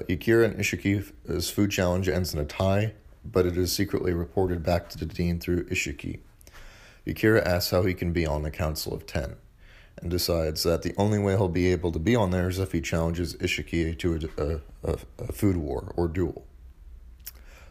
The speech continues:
The next morning, Yukira challenges Ishiki for the seventh seat, but he refuses as Yukira has nothing of equal value. Ishiki explains that challenges are called food wars and have to meet a certain standard. The standards would be three requirements. One,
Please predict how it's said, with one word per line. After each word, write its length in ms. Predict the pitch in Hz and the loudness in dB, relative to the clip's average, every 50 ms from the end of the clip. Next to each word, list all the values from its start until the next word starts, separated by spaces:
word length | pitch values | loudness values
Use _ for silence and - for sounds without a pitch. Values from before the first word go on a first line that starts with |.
| - - | -10 -4
The 80 | - | 0
next 240 | 101 113 135 - - | 2 2 2 0 0
morning, 500 | 110 104 101 98 98 98 95 98 98 - - | 0 2 2 2 2 0 0 -2 -2 -4 -4
Yukira 340 | - 90 - 107 104 104 95 | -4 0 2 4 4 4 4
challenges 460 | - - 95 95 95 95 95 90 - | 2 2 2 2 2 0 -2 -4 -4
Ishiki 600 | - - 101 - - 104 - - 90 90 92 90 | -4 -4 -2 -2 -2 -4 -2 -2 0 0 0 -2
for 140 | - - 87 | -2 -2 -2
the 80 | 82 85 | -2 0
seventh 320 | - - 92 90 87 85 | 2 2 2 2 0 -2
seat, 300 | 85 - 90 87 82 - | -2 -2 -2 -2 -2 -2
but 100 | - 80 | -2 -2
he 100 | 92 101 | 0 0
refuses 560 | 90 90 87 - - 98 98 82 87 87 82 | 0 -2 -2 -2 0 0 0 0 -2 -4 -2
as 220 | 82 80 82 82 90 | -2 -2 -2 -2 -2
Yukira 480 | 87 80 - - 98 98 95 85 85 | -4 -2 0 2 2 2 2 2 0
has 160 | 85 80 78 87 | -2 -4 -4 -4
nothing 340 | 87 95 95 - 98 98 | -4 -4 -4 -4 -2 -2
of 160 | 92 87 80 - | -2 -2 -2 -4
equal 280 | 90 85 - 85 82 | -6 -4 -4 -4 -4
value. 500 | 78 76 76 71 76 73 - - - - - - - - - - - - - - - - - - - | -2 -4 -4 -4 -4 -6 -6 -8 -10 -12 -14 -20 -20 -20 -20 -20 -20 -20 -20 -20 -20 -20 -8 -4 -2
Ishiki 280 | - - 143 131 135 | 0 0 0 0 0
explains 560 | 131 113 - - - - 107 107 107 101 95 | 0 -2 -2 -4 -2 0 0 2 2 2 4
that 200 | 95 92 82 - | 4 4 4 4
challenges 480 | - - 107 107 107 104 107 107 95 - | 2 2 2 2 2 2 2 2 2 0
are 80 | 92 87 | -2 -2
called 320 | - - 85 85 85 85 | 0 0 0 0 0 -2
food 240 | - - 98 90 76 | 0 0 0 0 -2
wars 380 | 85 76 - - - - - | -2 -4 -4 -4 -4 -4 -2
and 60 | 87 92 | -2 -2
have 120 | 90 - | -2 -2
to 80 | - 92 | -2 0
meet 180 | 92 92 85 | 0 0 0
a 60 | 82 | 0
certain 400 | - - - 87 76 - 82 82 | -2 0 0 0 0 -2 -4 -6
standard. 540 | - - - 78 76 73 - - - - - - - - - - - - - - - - - - | -6 -6 -6 -6 -6 -6 -6 -8 -10 -12 -14 -18 -20 -20 -20 -20 -20 -20 -20 -20 -20 -20 -12 -6
The 60 | - - | -4 -2
standards 680 | - - 113 110 107 101 104 101 92 - - - - - | 0 2 2 2 2 2 0 0 0 -2 -4 -6 -4 -2
would 180 | 87 90 80 | -2 0 0
be 120 | 90 85 82 | 0 -2 -2
three 220 | - - 110 110 | 0 2 4 4
requirements. 720 | 107 98 - - - 82 78 71 69 67 - - - - | 4 2 2 2 2 2 2 0 -4 -6 -6 -6 -6 -4
One, 400 | - 95 95 98 101 107 110 113 | -2 0 2 2 2 2 0 -4